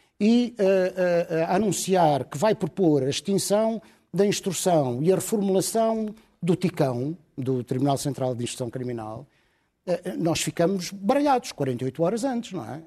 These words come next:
E depois disto, com o ataque violento feito à acusação, eh, pensamos, "Bom, só há aqui, só pode haver aqui um problema." Ah, e, para mim, aquilo que,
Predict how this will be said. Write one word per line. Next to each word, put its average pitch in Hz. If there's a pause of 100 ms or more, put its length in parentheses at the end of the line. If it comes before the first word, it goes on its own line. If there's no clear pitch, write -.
(100)
E 165
depois 139
disto, 170 (280)
com 175
o 165
ataque 165
violento 208
feito 160
à 120
acusação, 147 (440)
eh, 220
pensamos, 185
"Bom, 196
só 131
há 139
aqui, 208
só -
pode 240
haver 156
aqui 135
um 123
problema." 107 (600)
Ah, 156
e, 185 (140)
para 202
mim, 240
aquilo 208
que, 185